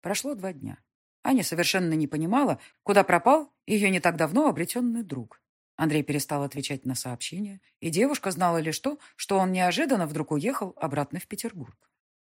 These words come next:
Андрей обосновал свой отъезд тем, что у него срочно появилась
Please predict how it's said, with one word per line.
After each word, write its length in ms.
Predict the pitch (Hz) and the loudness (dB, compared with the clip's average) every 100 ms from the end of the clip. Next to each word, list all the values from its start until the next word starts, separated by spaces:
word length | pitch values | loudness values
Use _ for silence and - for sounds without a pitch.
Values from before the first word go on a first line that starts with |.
| _ _ _ | _ _ _
Андрей 380 | 180 170 214 320 | 2 4 4 4
обосновал 480 | 208 185 190 170 151 | 4 2 2 4 2
свой 240 | - 165 | 2 0
отъезд 320 | 156 156 147 | 0 -2 -4
тем, 260 | - 294 302 - | 0 -2 -2 -12
что 240 | - - 190 | -10 -2 0
у 60 | 185 | 0
него 200 | 214 330 | -2 -2
срочно 380 | 220 269 254 | -2 -2 -2
появилась 560 | 226 185 185 226 247 | -2 -2 -2 -2 -4